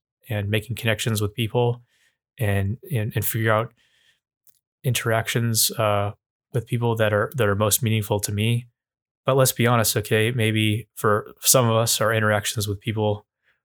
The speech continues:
are, are significantly fewer these days. But let's say, however often your interactions may be, out of all your interactions that you have, uh, with, uh, coworkers, friends, family, those interactions don't each carry the same amount of weight or significance.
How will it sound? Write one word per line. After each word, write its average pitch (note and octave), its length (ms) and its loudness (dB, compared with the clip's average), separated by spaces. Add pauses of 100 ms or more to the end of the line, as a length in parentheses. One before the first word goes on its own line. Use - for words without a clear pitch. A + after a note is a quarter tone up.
(600)
are, G#2 400 0
are G2 40 -2
significantly B2 640 0
fewer A#2 340 2
these G2+ 240 0
days. G2+ 420 0 (540)
But C3 100 2
let's C3 160 4
say, C3 120 2
however A2+ 400 2
often A2 420 0
your G#2+ 180 0
interactions G#2+ 600 0
may G#2 180 2
be, G2+ 300 0
out G#2 180 2
of G2 220 -2
all G#2+ 260 2
your G#2+ 140 0
interactions G#2 800 -2 (840)
that F#2+ 240 -4
you F#2+ 140 -2
have, A#2 500 0 (100)
uh, G2+ 240 -4
with, G2+ 280 -6
uh, G2 100 -2
coworkers, A#2 680 0
friends, G#2+ 380 0
family, G#2 360 0
those G#2 260 0
interactions G#2 720 -4 (600)
don't A#2+ 180 -2
each A#2 260 -2
carry A2+ 320 2
the G2+ 100 0
same A#2 340 4
amount G2+ 260 0
of F#2+ 120 -4
weight G#2+ 260 -2
or G#2+ 60 -6
significance. G2 880 -2